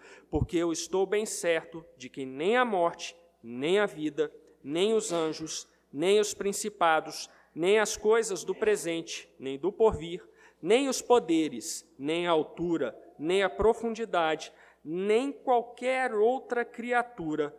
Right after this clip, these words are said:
poderá separar-nos do amor de Deus que está em Cristo Jesus, nosso Senhor." Com mais de seis séculos de antecedência,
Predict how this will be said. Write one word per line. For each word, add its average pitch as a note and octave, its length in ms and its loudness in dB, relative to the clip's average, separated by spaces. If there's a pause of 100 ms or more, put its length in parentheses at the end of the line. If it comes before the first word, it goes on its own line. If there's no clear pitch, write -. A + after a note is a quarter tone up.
(220)
poderá D3 460 2
separar-nos C#3+ 1080 -4 (200)
do D3 160 -2
amor E3 540 4
de B3 180 -10
Deus E3+ 600 2 (200)
que G3 120 -12
está C#3 520 -4 (220)
em C3+ 140 -8
Cristo G#3 500 -10
Jesus, D3+ 680 -10 (320)
nosso B2+ 540 -8 (280)
Senhor." A2+ 560 -12 (1600)
Com E3 160 -12
mais F#3+ 440 -6
de G#3+ 120 -14
seis A#3 420 -6
séculos G3+ 760 -6
de A#2+ 140 -18
antecedência, B2+ 1000 -12